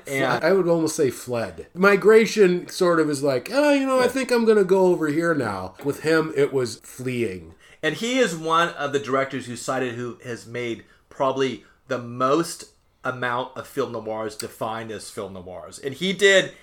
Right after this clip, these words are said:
Speaker 1: a couple that I really enjoy, including The Killers with Burt Lancaster and Crisscross with Burt Lancaster. <laughs>
Speaker 2: Get a little Burt in your life, you know?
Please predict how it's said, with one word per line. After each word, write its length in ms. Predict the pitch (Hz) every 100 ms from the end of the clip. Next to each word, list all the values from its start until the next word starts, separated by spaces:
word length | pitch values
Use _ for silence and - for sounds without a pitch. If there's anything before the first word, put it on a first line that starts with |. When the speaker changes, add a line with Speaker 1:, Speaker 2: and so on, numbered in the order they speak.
| -
Speaker 1:
a 80 | 135
couple 480 | 131 147 143 147 131
that 220 | 120 -
I 180 | 123 131
really 300 | 143 135 123
enjoy, 460 | 120 107 117 107 104 - -
including 360 | 110 - 143 120
The 60 |
Killers 800 | 107 - 151 147 165 170 170 - _ -
with 160 | 120
Burt 180 | - 131
Lancaster 720 | 135 117 131 123 110 131 117 - - -
and 280 | 160 202 190
Crisscross 840 | - 254 254 165 147 117 113 - _ -
with 220 | 143 143
Burt 220 | 147 139
Lancaster. 840 | 127 113 - 110 - - - 135 -
<laughs> 60 | -
Speaker 2:
Get 140 | 170
a 40 | 190
little 160 | 196
Burt 360 | 143 170 185 202
in 60 | 147
your 100 | 135
life, 280 | 127 117 156
you 80 | 120
know? 220 | 131